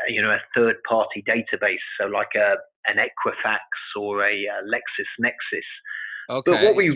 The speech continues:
Speaker 1: very
Speaker 2: interesting.
Speaker 1: quickly worked out was just because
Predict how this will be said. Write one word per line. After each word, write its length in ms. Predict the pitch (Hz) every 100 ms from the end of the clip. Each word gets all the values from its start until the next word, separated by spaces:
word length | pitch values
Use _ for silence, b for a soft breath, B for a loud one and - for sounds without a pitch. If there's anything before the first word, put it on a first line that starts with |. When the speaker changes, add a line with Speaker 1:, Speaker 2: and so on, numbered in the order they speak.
| 135
Speaker 1:
very 180 | 190 185
Speaker 2:
interesting. 100 | 151 143
Speaker 1:
quickly 380 | 190 - 143
worked 380 | 131 131 131 -
out 280 | 135 131 123
was 260 | 135 131 123 - - -
just 240 | - - - - -
because 280 | 156 -